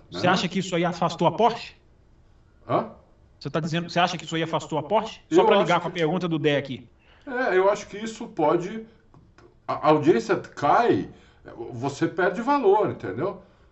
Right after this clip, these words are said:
Speaker 2: É que nem, é que nem televisão, que nem, é que nem qualquer meio de comunicação. Ele,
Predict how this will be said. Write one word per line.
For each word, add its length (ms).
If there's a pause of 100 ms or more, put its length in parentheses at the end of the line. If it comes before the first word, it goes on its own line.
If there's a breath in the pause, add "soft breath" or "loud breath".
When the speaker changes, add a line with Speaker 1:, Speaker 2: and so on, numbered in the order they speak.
Speaker 2:
É 100
que 180
nem, 420
é 100
que 160
nem 260
televisão, 920
que 120
nem, 180
é 60
que 140
nem 120
qualquer 320
meio 240
de 80
comunicação. 720 (340 soft breath)
Ele, 240